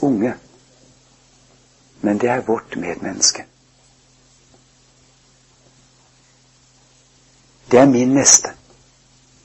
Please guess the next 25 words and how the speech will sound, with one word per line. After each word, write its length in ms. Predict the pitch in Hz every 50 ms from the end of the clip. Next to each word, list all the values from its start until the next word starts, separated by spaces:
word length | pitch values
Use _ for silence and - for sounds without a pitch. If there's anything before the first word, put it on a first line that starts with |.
| _ _ - -
Det 100 | - 107
er 40 | 127
mitt 340 | 131 135 175 170 - - -
medmenneske 600 | 107 107 104 - 123 123 120 117 - - - 135 - - - - -
hun 200 | 139 139 143 139
bærer, 380 | 117 113 107 107 120 156 147 - - - _ _ _ _ _ _ _ _ _ _ - - - -
så 220 | - - - 143 151
å 40 | 160
si 160 | - - 139 147
i 80 | 151
mitt 240 | 147 135 156 170 -
sted. 400 | - - - 165 185 180 110 - - - _ _ _ _ _ _ _ _ _ _ _ _ _ _ _ _ _ _ _ _ _ _ _ _ _ _ _ _ _ _ _ _ _ _ _ _ - -
Jeg 160 | - 165 180 -
kan 180 | 156 147 139
ikke 140 | 131 - 147
bære 300 | 123 123 113 117 120 127
det 140 | 120 120 113
nå. 220 | 110 101 90 - - - _ _ _ _ - - - - - -
Hun 160 | 156 175 185
er 100 | 196 185
nødt 260 | 180 214 214 - -
til 140 | - 135 139
å 20 |
bære 300 | 120 135 123 110 101 98
det. 120 | 95 104